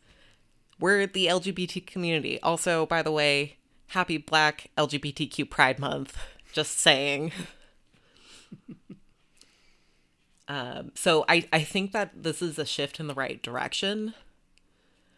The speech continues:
Um, overall, um, even though I am in this particular type of social bubble, um,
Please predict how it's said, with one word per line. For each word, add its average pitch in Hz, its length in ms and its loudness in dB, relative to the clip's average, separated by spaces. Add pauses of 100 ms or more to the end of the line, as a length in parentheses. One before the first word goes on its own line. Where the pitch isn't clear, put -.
(640)
Um, 135 680 2
overall, 165 760 2 (420)
um, 131 680 -2 (1000)
even 160 280 -2
though 139 180 0
I 143 100 2
am 135 280 -2
in 139 120 -2
this 131 140 -4
particular 135 540 -8
type - 240 -4
of - 80 -10
social - 420 -8
bubble, 156 460 0 (880)
um, 127 640 -2